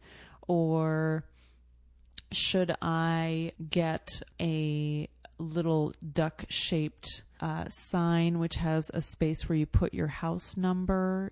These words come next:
in it? There's so many options. There's a woman who's actually returning one kitschy, ugly piece of crap vase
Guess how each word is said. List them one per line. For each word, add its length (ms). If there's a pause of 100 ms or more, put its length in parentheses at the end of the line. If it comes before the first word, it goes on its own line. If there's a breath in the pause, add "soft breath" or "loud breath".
in 180
it? 420 (720 loud breath)
There's 260
so 320
many 520
options. 800
There's 320
a 60
woman 240
who's 200
actually 360
returning 800
one 520 (520 loud breath)
kitschy, 640
ugly 600
piece 360
of 260 (380)
crap 400 (300)
vase 640